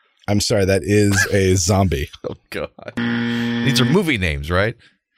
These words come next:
Speaker 1: Movie names, yeah.
Speaker 2: Oh, jeez, that's a terrible movie name.
Speaker 1: All right, we're down to our last two.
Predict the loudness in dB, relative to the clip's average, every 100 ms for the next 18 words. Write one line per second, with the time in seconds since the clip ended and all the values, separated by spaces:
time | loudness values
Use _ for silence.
0 | _ _ _ 0 4 4 4 2 -2 -4
1 | 0 2 0 -4 -4 -2 -2 -4 -6 -6
2 | 0 0 0 -4 -4 -6 -8 -10 -14 _
3 | _ _ _ _ _ _ _ _ _ _
4 | _ -18 -4 -2 0 0 2 4 4 4
5 | 4 2 0 -2